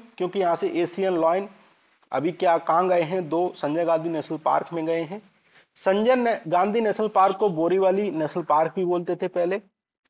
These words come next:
इसमें हमें कनेरी केव और बुद्धिस्ट हिस्ट्री से संबंधित हमको चीज इसमें देखने को मिलती है, तो कनेरी केव हमको संजय गांधी नेशनल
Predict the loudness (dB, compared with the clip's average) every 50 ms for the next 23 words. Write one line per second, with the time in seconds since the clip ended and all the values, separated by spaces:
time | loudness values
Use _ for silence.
0 | _ -10 -10 -8 -4 -2 -2 0 0 0 0 0 0 -2 -4 _ _ _ -2 0
1 | 0 0 0 0 -2 -2 -2 0 0 0 0 -2 -6 _ _ _ _ _ _ _
2 | _ _ _ _ _ _ _ -2 2 2 2 2 0 -4 -10 -6 -4 -4 -2 0
3 | 0 -2 -2 -2 -6 -18 -20 _ _ _ _ -10 -10 -8 -6 -4 -4 -2 -2 -2
4 | -2 -2 -2 -2 -2 -2 -2 -2 -2 -2 -2 -4 -4 -4 -6 -6 -4 -6 -6 -6
5 | -6 -8 -8 -8 -10 -10 -8 -10 -10 -8 -10 -8 -8 -6 -6 -6 -6 -6 -6 -8
6 | -6 -6 -4 -6 -6 -4 -2 -2 -2 -2 -2 -2 -4 -4 -4 -4 -4 -4 -4 -6
7 | -8 -6 -8 -6 -6 -6 -6 -4 -4 -4 -4 -4 -4 -4 -6 -8 -8 -10 -10 -10